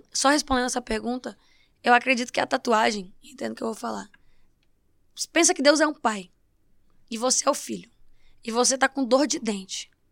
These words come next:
Você vai no dentista, você arranca o dente.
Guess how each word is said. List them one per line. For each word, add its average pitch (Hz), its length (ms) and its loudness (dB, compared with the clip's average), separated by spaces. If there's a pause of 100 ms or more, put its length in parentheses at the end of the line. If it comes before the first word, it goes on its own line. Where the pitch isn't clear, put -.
(680)
Você 226 260 0
vai 233 160 6
no 254 80 0
dentista, 254 400 0
você 240 260 -2
arranca 247 420 -4
o - 20 -10
dente. 202 420 -10